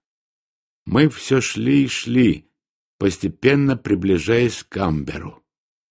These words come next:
Погода стояла хорошая. Слева виднелись обугленные стволы и ветви погибшего леса.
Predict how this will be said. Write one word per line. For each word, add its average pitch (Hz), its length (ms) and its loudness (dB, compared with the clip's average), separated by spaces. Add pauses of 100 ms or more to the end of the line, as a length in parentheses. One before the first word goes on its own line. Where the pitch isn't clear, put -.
(360)
Погода 117 400 -2
стояла 101 460 -4
хорошая. 80 800 0 (600)
Слева 139 420 2
виднелись 101 560 -2
обугленные 87 760 0
стволы 101 680 2 (400)
и 87 120 -2
ветви 117 480 2
погибшего 92 680 -2
леса. 80 640 0